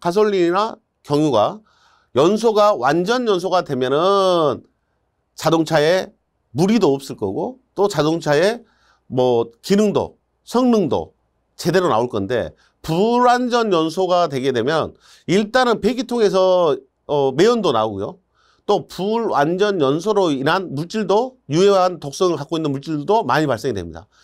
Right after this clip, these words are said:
그래서 완전 연소가 되는 게 좋은 거죠. 연소가, 연소 입장에서도. 그래서 완전 연소 반응식이다라고 이야기합니다. 자,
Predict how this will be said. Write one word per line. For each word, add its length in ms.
그래서 200
완전 640
연소가 440
되는 200
게 100
좋은 300
거죠. 380
연소가, 460
연소 220
입장에서도. 640
그래서 260
완전 600
연소 260
반응식이다라고 1300
이야기합니다. 560
자, 320